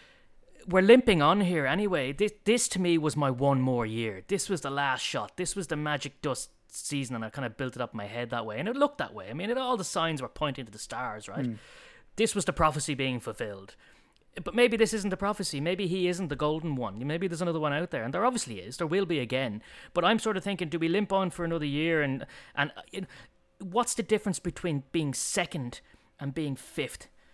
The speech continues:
Speaker 1: There's none. You don't have a Super Bowl. It
Speaker 2: Mm.
Speaker 1: doesn't
Speaker 2: A
Speaker 1: matter.
Speaker 2: wor-, a
Speaker 1: So in a
Speaker 2: worse
Speaker 1: way, I'm
Speaker 2: draft
Speaker 1: kind of
Speaker 2: pick.
Speaker 1: thinking,
Speaker 2: <laughs> That's
Speaker 1: yeah,
Speaker 2: all
Speaker 1: like,
Speaker 2: we've
Speaker 1: I'm
Speaker 2: been
Speaker 1: just
Speaker 2: getting.
Speaker 1: sort of thinking, yeah,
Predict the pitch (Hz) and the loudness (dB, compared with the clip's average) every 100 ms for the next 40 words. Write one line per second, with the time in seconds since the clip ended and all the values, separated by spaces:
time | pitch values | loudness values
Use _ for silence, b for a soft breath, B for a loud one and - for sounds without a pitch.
0 | - 160 131 160 175 135 101 _ - 135 | -10 -6 0 4 4 2 -4 _ -4 0
1 | 208 180 151 - 143 120 107 110 160 180 | 2 2 0 -4 -4 -6 -6 -2 0 0
2 | 175 120 135 120 127 131 - 127 135 170 | 0 -2 -2 2 4 2 0 6 6 8
3 | 202 123 120 - - - 175 156 127 254 | 8 8 8 4 2 0 -4 -4 0 2
4 | 226 - 190 262 - - 147 - 269 - | 2 4 4 8 8 8 6 6 6 6
5 | 220 214 214 240 | 4 0 4 6